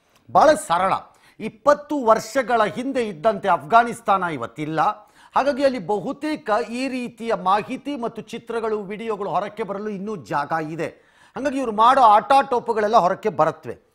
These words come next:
ಹಿಂದೆ ಹಾಗಾಗಿರ್ಲಿಲ್ಲ. ಆರರಿಂದ ಏಳು ವರ್ಷ ಅಧಿಕಾರವನ್ನು ನಡೆಸಿದಾಗ ಅವರಿಗೆ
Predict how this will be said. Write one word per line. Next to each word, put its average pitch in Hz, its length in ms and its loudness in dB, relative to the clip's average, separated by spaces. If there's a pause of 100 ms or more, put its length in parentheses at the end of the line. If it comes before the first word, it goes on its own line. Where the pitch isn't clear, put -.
(160)
ಹಿಂದೆ 302 260 0
ಹಾಗಾಗಿರ್ಲಿಲ್ಲ. 214 720 2 (300)
ಆರರಿಂದ 220 420 4
ಏಳು 220 300 -2
ವರ್ಷ 220 180 -4
ಅಧಿಕಾರವನ್ನು 214 520 2
ನಡೆಸಿದಾಗ 190 480 -2
ಅವರಿಗೆ 170 480 -2